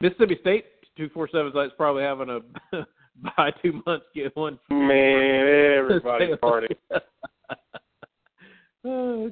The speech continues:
Speaker 1: gosh. Um, tell you what, I, I think the biggest thing recruiting-wise, uh,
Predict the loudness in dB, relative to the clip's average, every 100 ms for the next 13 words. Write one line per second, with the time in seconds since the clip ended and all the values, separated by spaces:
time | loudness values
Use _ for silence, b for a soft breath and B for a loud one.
0 | -8 -6 -4 -6 -10 _ _ _ _ _
1 | _ _ _ 0 2 2 2 0 -4 _
2 | _ _ _ _ _ _ _ _ _ _
3 | _ _ _ _ _ _ _ _ 0 2
4 | 4 2 -4 -12 -16 -10 -10 -8 -10 -6
5 | -6 -6 -8 -8 -6 -10 _ _ _ _
6 | -10 -8 -4 -4 -2 -2 -4 -4 -8